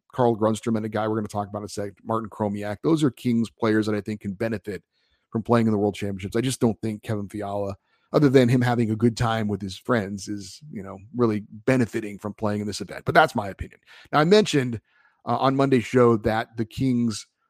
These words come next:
um, and prospect, uh, Martin Chromiak, who played for the Ontario Reign last year, that he was stopped in the eighth round of the shootout in a loss to Canada on Monday. And then I went on Twitter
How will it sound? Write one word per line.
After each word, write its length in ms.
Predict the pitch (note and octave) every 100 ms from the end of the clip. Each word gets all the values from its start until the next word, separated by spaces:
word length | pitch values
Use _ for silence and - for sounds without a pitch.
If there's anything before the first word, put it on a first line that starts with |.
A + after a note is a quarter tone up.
| _
um, 440 | A#2 G#2 G#2 G2+ -
and 140 | A#2
prospect, 520 | A#2+ A2+ - A2 -
uh, 240 | A2+ G#2 G2+
Martin 280 | A#2 B2+ B2
Chromiak, 420 | C3 C3 G#2+ -
who 80 | G#2
played 240 | A#2 A2
for 60 | A2+
the 80 |
Ontario 340 | G2+ - A2 G#2
Reign 160 | A2
last 300 | A2+ A2 -
year, 240 | A#2 A2+ G#2+ _ _ _
that 200 | C3+ C#3+
he 160 | C3 G3+
was 180 | G3+ -
stopped 560 | - - C#3+ E3 -
in 80 | C#3
the 180 | B2+ B2 -
eighth 280 | D3 E3
round 360 | B2 B2 C#3 C3
of 180 | B2 A2
the 140 | G#2+
shootout 600 | - - B3+ D#3 F#2 F#2 - _ _ _ _
in 100 | C3
a 60 | C3
loss 260 | A2+ A#2
to 100 | -
Canada 360 | A2+ A2 G#2 G#2
on 180 | G#2+ A#2
Monday. 220 | C3 A2
And 100 | C#3+
then 80 | B3+
I 80 | A#3+
went 180 | A3
on 140 | F#3+ D#3
Twitter 480 | - B3+ C3+ G2+ A2+